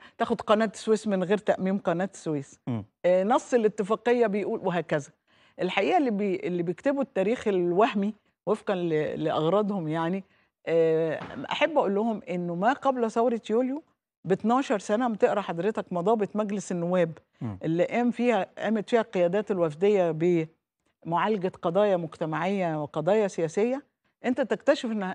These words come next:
Speaker 1: المجتمع ده لازم يقوم بثورة.
Speaker 2: مم.
Speaker 1: ليه بقى؟ لأنه مثلا، آه، كان في حالة من الطبقية الصارخة، لدرجة إنك بتلاقي مثلا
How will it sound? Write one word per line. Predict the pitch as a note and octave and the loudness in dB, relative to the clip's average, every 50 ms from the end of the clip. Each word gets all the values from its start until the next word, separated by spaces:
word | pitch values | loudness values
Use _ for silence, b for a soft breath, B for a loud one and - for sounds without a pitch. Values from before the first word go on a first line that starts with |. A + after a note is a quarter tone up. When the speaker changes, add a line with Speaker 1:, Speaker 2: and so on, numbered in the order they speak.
| - - | -6 -6
Speaker 1:
المجتمع | F3+ F3+ F#3+ F3 - - B3+ B3+ B3 | -4 -4 -4 -4 0 2 2 4 4
ده | G#3+ G#3+ A3 | 4 4 4
لازم | A3+ A3+ G#3+ G3+ G3+ | 4 4 2 2 -2
يقوم | F#3+ G#3 G#3 | -2 -2 -4
بثورة. | F#3+ E3+ - E3+ D#3 C#3 C3 - _ _ _ _ _ _ _ - | -4 -4 -2 -2 -2 -2 -4 -10 _ _ _ _ _ _ _ -8
Speaker 2:
مم. | B2+ A#2 | -6 -4
Speaker 1:
ليه | A2+ F3 A3+ A#3+ | 0 2 4 4
بقى؟ | A3 F#3 F3 - D#3 - b b b b b - | 4 4 2 0 0 -6 b b b b b -2
لأنه | E3 F#3 - - B3 C#4+ C#4+ C4 | 0 0 2 2 2 2 2 2
مثلا، | B3+ D4+ D#4 - D#4+ C#4+ C#4 C4+ B3+ A#3+ - _ - | 0 0 0 0 0 0 0 0 -2 -4 -6 _ -6
آه، | E3 F3 F3 F3 F3 E3+ | -4 -2 -2 0 -2 -2
كان | E3+ - F#3+ E3 E3+ | -4 -4 -4 -4 -4
في | D#3 - B3+ C4+ C4 A3 | -4 -2 -2 0 0 0
حالة | - - - A#3 C4+ C#4+ B3 | -2 -2 0 0 0 2 0
من | A3+ G3+ F3+ | -2 -2 -4
الطبقية | E3+ - - - F#3 E3 E3+ - - B3 B3+ A#3 | -6 -6 -6 -6 -4 -4 -4 -4 -2 0 0 0
الصارخة، | G3+ - - - F3+ E3+ F3 G#3 A3 G#3+ - C#3 C3+ _ _ _ _ _ _ _ - D#3 | 0 -2 -4 -4 -2 0 2 0 0 0 -2 -8 -8 _ _ _ _ _ _ _ -6 0
لدرجة | E3 E3+ E3 E3+ A3 B3+ C4 A3+ A#3+ G#3 G3 - F#3+ | 0 2 2 4 2 2 2 2 0 -2 -2 -4 -6
إنك | F#3 F#3+ F#3+ E3 - | -4 -4 -6 -6 -6
بتلاقي | F3 E3 D#3 F3+ G3+ A3 - F#3 F3 D#3+ b b b b b b - | -6 -8 -4 -2 0 0 0 0 -2 -4 b b b b b b -10
مثلا | E3+ F3 F#3+ G3+ - A3+ G3 F#3+ | -6 -4 -4 -2 -2 -2 -2 -2